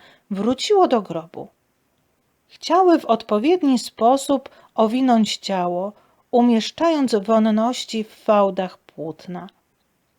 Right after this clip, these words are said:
Ku swemu przerażeniu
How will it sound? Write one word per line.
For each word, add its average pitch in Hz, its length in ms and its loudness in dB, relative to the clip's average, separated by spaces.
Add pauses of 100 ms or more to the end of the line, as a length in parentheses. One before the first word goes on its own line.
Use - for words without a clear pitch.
(640)
Ku 160 140 -8
swemu 311 480 -2
przerażeniu 196 960 -2